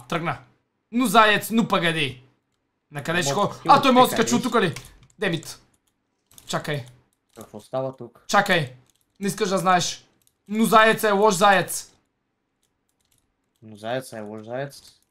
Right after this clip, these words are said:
Speaker 1: Ам... Там горе е добро място, обаче ако педото дойде си рип маняк. Мапа е много малък. Ама изключително
Speaker 2: Да,
Speaker 1: малък.
Speaker 2: малък е. Трябва да отидеш на оранжевата част.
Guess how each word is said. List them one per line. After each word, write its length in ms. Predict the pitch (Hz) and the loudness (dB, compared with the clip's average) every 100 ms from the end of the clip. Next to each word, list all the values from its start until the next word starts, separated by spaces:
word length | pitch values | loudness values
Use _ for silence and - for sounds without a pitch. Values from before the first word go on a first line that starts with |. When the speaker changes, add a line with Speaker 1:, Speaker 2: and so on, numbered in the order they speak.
| _ | _
Speaker 1:
Ам... 1300 | 156 151 151 147 143 139 139 139 135 131 131 131 131 - _ _ _ _ _ _ - | -4 -2 -2 -6 -8 -10 -12 -12 -12 -12 -12 -12 -14 -16 _ _ _ _ _ _ 0
Там 220 | 220 247 | 0 0
горе 240 | 262 269 | 0 2
е 60 | 196 | 2
добро 320 | 165 156 175 | 0 2 2
място, 460 | 180 185 190 208 180 | 4 4 2 0 0
обаче 320 | 160 170 175 | 2 0 -2
ако 160 | - 135 | -8 -8
педото 380 | 160 165 143 | -6 -6 -6
дойде 320 | 131 147 147 143 | -6 -4 -4 -6
си 200 | - 127 | -8 -8
рип 160 | 127 | -8
маняк. 480 | 147 147 160 151 - _ _ _ _ | -8 -6 -6 -6 -18 _ _ _ _
Мапа 280 | 185 - 233 | 2 4 4
е 40 | |
много 320 | 202 196 214 196 | 4 4 4 6
малък. 520 | 196 175 156 - - _ _ _ - | 8 8 4 -2 -20 _ _ _ -4
Ама 200 | 170 170 | -2 -2
изключително 600 | - 165 233 226 175 156 | -4 -6 -4 -2 -2 0
Speaker 2:
Да, 60 | |
Speaker 1:
малък. 260 | 147 143 127 | 0 0 -2
Speaker 2:
малък 100 | 113 | -8
е. 1200 | - _ _ _ _ _ _ _ _ _ _ - _ _ _ _ _ _ | -20 _ _ _ _ _ _ _ _ _ _ -20 _ _ _ _ _ _
Трябва 180 | 123 123 | -8 -8
да 60 | |
отидеш 360 | 117 127 123 120 | -8 -10 -12 -12
на 80 | 113 | -14
оранжевата 540 | 117 117 113 110 110 | -14 -14 -14 -16 -18
част. 340 | - 113 - | -20 -20 -20